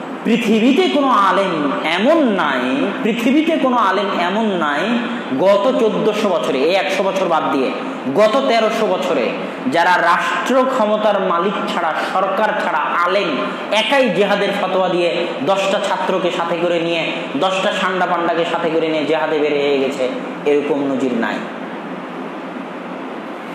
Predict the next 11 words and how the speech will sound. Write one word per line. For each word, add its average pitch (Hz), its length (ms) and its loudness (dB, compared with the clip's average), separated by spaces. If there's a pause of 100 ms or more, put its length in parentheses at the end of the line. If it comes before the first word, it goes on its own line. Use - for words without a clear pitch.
(200)
যেই 226 240 6
শাইখুল 226 460 2
ইসলাম 220 320 0
ইবনে 196 320 0
তাইমিয়া 185 360 0
রাহিমাহুল্লাহর 165 680 0
উপর 185 360 2 (480)
সিরিয়ার 220 460 4
বাদশাহ 185 540 0 (120)
খলিফা 185 300 0
অত্যাচার 185 560 0